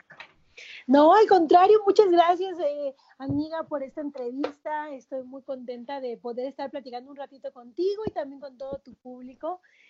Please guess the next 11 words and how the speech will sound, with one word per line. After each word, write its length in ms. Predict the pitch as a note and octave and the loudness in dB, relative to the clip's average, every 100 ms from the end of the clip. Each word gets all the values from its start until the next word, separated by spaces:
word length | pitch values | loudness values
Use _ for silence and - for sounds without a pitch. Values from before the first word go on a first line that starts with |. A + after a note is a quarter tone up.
| _ | _
Y 100 | B3+ | -6
pues, 200 | C4 C4 | -4 -2
gracias 320 | D#4 F4 F4+ | -4 -6 -4
a 120 | G4 | -4
Dios, 260 | D4+ D4 D4 | -2 -6 -10
ha 80 | D#4 | -14
sido 280 | D#4 D4+ D4+ | -16 -14 -14
una 140 | D4+ | -14
carrera 340 | C4 B3 C4 | -16 -14 -14
bien 400 | A3+ C4+ D4 C#4+ | -14 -18 -18 -18
bonita. 600 | D4 C#4 B3 A#3 A#3 B3+ | -18 -20 -20 -20 -18 -18